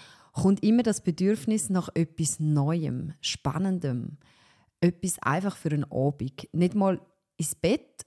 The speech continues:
sondern einfach ein bisschen rumknutschen. Wir haben auch schon darüber geredet und er hat das Bedürfnis gar nicht. Was kann ich da dagegen machen? Und kennt ihr oder eure Community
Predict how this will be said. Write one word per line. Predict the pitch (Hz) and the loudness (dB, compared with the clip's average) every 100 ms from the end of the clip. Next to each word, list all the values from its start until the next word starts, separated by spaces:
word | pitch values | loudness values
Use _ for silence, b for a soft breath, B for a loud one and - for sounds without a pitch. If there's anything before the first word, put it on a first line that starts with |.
| - | -12
sondern | - 180 170 165 | -4 0 0 0
einfach | 156 214 240 - | -2 0 0 -2
ein | 110 - _ | -6 -12 _
bisschen | - 180 170 | 0 0 4
rumknutschen. | 170 175 - 151 131 - - 85 156 - _ _ _ _ _ _ _ B B B B | 2 2 -2 -4 -4 -6 -10 -10 -12 -16 _ _ _ _ _ _ _ B B B B
Wir | 190 | 6
haben | 202 208 | 6 6
auch | - 185 | 4 4
schon | 247 233 | 2 0
darüber | 196 185 180 | 0 0 0
geredet | 180 175 220 247 | 0 2 2 0
und | 214 180 | -2 0
er | 175 208 | 2 2
hat | 220 190 | 0 -4
das | - | -4
Bedürfnis | 175 165 196 220 220 - - | -4 0 0 2 -2 -2 0
gar | 143 135 202 | 2 2 2
nicht. | 170 123 117 - - _ _ b b b b b b b - | 0 0 -2 -8 -18 _ _ b b b b b b b 0
Was | 175 - | 0 0
kann | - 185 | 0 2
ich | 240 214 | 2 2
da | 185 185 - - _ _ | 2 2 -2 -6 _ _
dagegen | 175 165 165 180 170 | -4 0 0 0 0
machen? | 147 - - - 135 - - | 0 -4 -6 -6 -6 -8 -4
Und | 160 - | -4 -4
kennt | - 165 208 214 - | -2 2 2 0 -2
ihr | 185 254 302 302 _ | 2 2 2 -2 _
oder | 202 180 185 - | -4 -2 -4 0
eure | 175 175 180 | 2 2 0
Community | - 165 170 175 220 233 - 214 202 | -2 0 2 4 2 0 -2 -2 -2